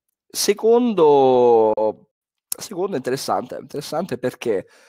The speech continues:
Perché il discorso di etichettatura è un discorso molto tecnico e, e quindi, ecco, si vede che attira l'attenzione, no? Di molti. Perché? Perché è complesso, chiaramente le cose complesse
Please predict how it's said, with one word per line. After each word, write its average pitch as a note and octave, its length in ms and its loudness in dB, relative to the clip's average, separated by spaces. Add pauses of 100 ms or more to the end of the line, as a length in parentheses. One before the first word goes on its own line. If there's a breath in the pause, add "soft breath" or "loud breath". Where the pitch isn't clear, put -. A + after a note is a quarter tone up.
(160 soft breath)
Perché F3 220 -10
il D3 60 -6
discorso C#3+ 340 -12
di B2 80 -8
etichettatura D3 320 -4
è - 40 0
un A#2+ 40 -8
discorso A2+ 380 -8
molto A2+ 240 -4
tecnico B2+ 540 -4 (680 soft breath)
e, A#2 720 2
e D3+ 60 -4
quindi, A#2+ 520 -6
ecco, G#2 240 -8
si A#2 120 -14
vede A#2 180 -6
che A2 80 -10
attira A#2 280 -6
l'attenzione, A2+ 640 -6
no? C#3+ 320 -4 (100)
Di A#2+ 140 -8
molti. A2 460 -6 (800)
Perché? C3 280 -4
Perché C#3+ 220 -4
è C3+ 40 -4
complesso, A#2+ 560 -4
chiaramente A#2 400 -4
le A2 80 -4
cose A#2 180 -6
complesse A#2+ 920 -2